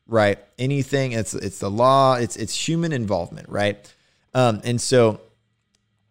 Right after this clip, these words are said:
we have this, you know, idea for Luther that works, because it's this dichotomy between law and gospel, that works are tied to the law and therefore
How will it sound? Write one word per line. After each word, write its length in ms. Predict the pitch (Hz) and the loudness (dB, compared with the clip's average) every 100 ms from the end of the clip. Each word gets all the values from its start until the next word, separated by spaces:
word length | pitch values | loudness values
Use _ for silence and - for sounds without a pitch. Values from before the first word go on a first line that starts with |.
| _ _ - | _ _ -2
we 160 | 123 131 | 2 4
have 180 | 127 | 4
this, 360 | 113 113 - - _ | 2 0 -2 -10 _
you 100 | 117 | -4
know, 260 | 98 92 - _ _ _ _ - | -2 -4 -8 _ _ _ _ -4
idea 760 | 110 104 151 180 107 113 - - | -2 -2 0 4 4 2 -4 -10
for 140 | - | -6
Luther 520 | 101 165 170 107 151 - _ _ _ | 0 0 2 0 0 -6 _ _ _
that 500 | 107 117 101 - _ | 0 2 2 -2 _
works, 600 | 123 110 135 139 - - - - | -4 0 0 0 -6 -8 -14 -16
because 520 | 110 - 156 160 151 | -10 0 4 4 2
it's 260 | - 107 - | -2 -4 -4
this 160 | 104 | -4
dichotomy 540 | - 95 - 98 101 98 | -2 -2 0 0 0 -4
between 380 | 90 98 92 | -6 -6 -6
law 380 | 90 90 92 90 - | -4 -2 -2 -4 -10
and 180 | 90 87 | -14 -4
gospel, 640 | 107 127 - 92 85 110 _ _ _ | 0 0 0 -4 -6 -8 _ _ _
that 240 | - 104 - | -2 -2 0
works 560 | 98 120 127 - - - _ _ - | 0 0 -2 -6 -10 -12 _ _ -8
are 200 | 104 98 | -4 -4
tied 480 | - - 165 185 165 | -8 -4 0 0 0
to 120 | 156 | 0
the 100 | 117 | 0
law 460 | 101 90 90 101 - - | 2 0 0 -2 -6 -10
and 240 | 113 110 | -6 -2
therefore 680 | 120 135 135 107 101 98 | 2 2 0 -2 0 0